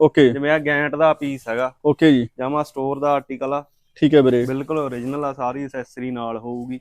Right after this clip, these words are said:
Speaker 1: ਠੀਕ, ਠੀਕ ਹੈ ਬਾਈ ਜੀ। ਇਹ ਕਿੰਨੇ ਕੁ ਰੇਂਜ 'ਚ ਹੈ ਬਾਈ ਫਿਰ?
Speaker 2: ਇਹ ਰੇਂਜ ਵੀਰੇ ਛੱਬੀ ਕੁ ਸੌ ਰੁਪਏ ਦਾ ਹੋਊਗਾ ਤੇ
Speaker 1: ਛੱਬੀ ਸੌ ਦਾ?
Speaker 2: ਹਾਂਜੀ।
Speaker 1: ਤੇ ਬਾਈ ਸ਼ੋਰੂਮਾਂ 'ਚ ਕੀ ਰੇਟ ਹੈ ਇਹਦਾ?
Speaker 2: ਸ਼ੋਰੂਮਾਂ 'ਚ ਬਾਈ ਇਹ ਹੋਊਗਾ ਘੱਟੋ ਘੱਟ ਬਾਰਾਂ,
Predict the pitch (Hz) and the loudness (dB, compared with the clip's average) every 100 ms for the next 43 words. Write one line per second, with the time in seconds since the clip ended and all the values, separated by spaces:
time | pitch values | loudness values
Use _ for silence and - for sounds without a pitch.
0 | _ - 151 151 139 123 110 117 - _ | _ 0 4 6 6 4 2 -4 -10 _
1 | _ _ _ - 175 180 180 196 196 180 | _ _ _ 0 2 4 4 6 4 4
2 | 170 160 139 139 - _ 160 160 160 160 | 4 4 2 -2 -10 _ -6 -4 -2 -2
3 | 139 151 165 151 131 139 135 135 127 135 | -2 -2 -2 -4 -4 -6 -4 -4 -4 -2
4 | 131 123 120 131 123 175 175 156 143 120 | -2 -4 -6 -6 2 4 6 8 8 6
5 | 123 113 110 _ _ 170 185 - 190 226 | 0 -10 -20 _ _ 6 6 8 6 8
6 | 233 196 190 180 180 175 147 165 175 175 | 6 6 6 8 8 6 2 -2 -2 -2
7 | 156 151 160 160 160 147 143 139 147 156 | -2 -4 -4 -4 -6 -6 -6 -4 -4 -2
8 | 156 147 135 127 | -4 0 0 -2